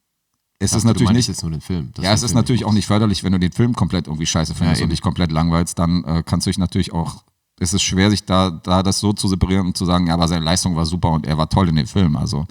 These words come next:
Speaker 2: Ja, aber ich separiere das schon, also ich versuch's zumindest.
Speaker 1: Na gut, dann versuch in allen Ehren. Ich hab mir einen Film ausgesucht, den ich selber mochte und wo ich sage, da
Speaker 2: Ja.
Speaker 1: hat er mir drin gefallen,
Speaker 2: Okay.
Speaker 1: nämlich, ähm,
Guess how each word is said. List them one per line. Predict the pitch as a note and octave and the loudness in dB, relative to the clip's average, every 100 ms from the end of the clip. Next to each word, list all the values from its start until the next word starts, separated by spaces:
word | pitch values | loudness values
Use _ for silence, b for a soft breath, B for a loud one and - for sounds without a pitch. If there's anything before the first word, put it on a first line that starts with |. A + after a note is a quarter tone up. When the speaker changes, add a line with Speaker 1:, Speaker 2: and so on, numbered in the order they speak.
| - | -4
Speaker 2:
Ja, | F#2 | -2
aber | F#2 | -2
ich | F2 - | -4 -4
separiere | G2 F#2 F2+ | -2 -2 -2
das | E2 | -4
schon, | - C#2+ D2+ _ | -4 -8 -10 _
also | F2+ E2+ | -8 -6
ich | - | -4
versuch's | E2+ D#2+ D2+ | -4 -4 -6
zumindest. | - D#2+ D#2+ D2+ - _ - | -4 -2 -2 -4 -10 _ -6
Speaker 1:
Na | G2+ | 0
gut, | A2+ F2+ - _ _ - | 2 0 -4 _ _ -6
dann | E2+ | -2
versuch | G2+ G2 A2 | 0 2 2
in | |
allen | F2+ G2 | 2 0
Ehren. | G2+ G#2+ | 0 -2
Ich | G2 | -2
hab | G#2 | -2
mir | G#2 | -2
einen | |
Film | G2 G2+ | -2 -2
ausgesucht, | F#2+ G2 F#2 E2 | -2 -4 -6 -4
den | F2+ | -2
ich | |
selber | E2+ F#2 F2+ | 0 0 2
mochte | A2 - B2 | 0 0 -4
und | F#2+ | -2
wo | |
ich | G2+ | -2
sage, | - F#2+ G2 | 0 -2 0
da | |
Speaker 2:
Ja. | F#2 | 0
Speaker 1:
hat | G2 | 2
er | |
mir | G2 | 0
drin | F2+ E2+ | 0 0
gefallen, | - G2 B2 C3+ - | 0 0 0 -2 -8
Speaker 2:
Okay. | G2+ - | -8 -4
Speaker 1:
nämlich, | E2+ G2 G2+ G2 - | 2 4 2 0 -6
ähm, | - F#2+ F#2+ F#2 F#2 F#2+ F#2 | -2 2 2 2 2 2 0